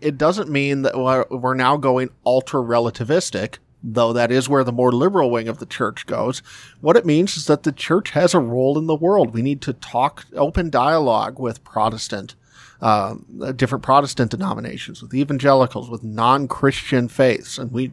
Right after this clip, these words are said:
with, with, uh, Jewish leaders, with all of this. And the church needs to, has a vital role in engaging in dialogue with that. The concept of the new evangelization is to be able to say, "Let's open up Catholicism and show it to the world as something attractive and beautiful and bring people into the church, make it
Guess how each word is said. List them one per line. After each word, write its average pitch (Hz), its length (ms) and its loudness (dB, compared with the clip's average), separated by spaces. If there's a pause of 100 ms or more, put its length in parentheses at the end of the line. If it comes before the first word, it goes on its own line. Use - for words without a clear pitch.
with, 127 260 -4
with, 131 400 -4 (460)
uh, 120 360 6 (420)
Jewish 160 400 2
leaders, 117 400 -4
with 113 140 -10
all 156 200 4
of 156 120 4
this. 113 200 0
And 123 80 -4
the 120 80 0
church - 280 -2
needs 156 220 -2
to, 160 300 2
has 151 300 0
a 170 80 4
vital 139 400 4
role 160 240 4
in 143 100 0
engaging 123 440 -2
in 143 80 -6
dialogue 147 420 2
with 120 120 -12
that. 113 180 -8 (300)
The 147 100 4
concept 214 420 0
of 175 120 -2
the 156 100 2
new 143 180 4
evangelization 127 1040 0 (280)
is 135 200 2
to - 100 -8
be 131 80 2
able 127 180 2
to 127 120 -8
say, 131 380 2 (320)
"Let's 120 420 0
open 160 320 2
up 147 180 2
Catholicism 135 800 0
and 110 100 -4
show 135 280 0
it - 80 -10
to - 80 -16
the 131 100 -4
world 123 280 0
as 113 100 -6
something 123 340 -6
attractive 120 640 -4
and 107 120 -8
beautiful 117 540 -2
and 110 180 -14
bring 127 220 0
people 120 420 -4
into 113 320 -10
the 120 100 -6
church, - 460 2
make 113 220 -2
it 131 80 -4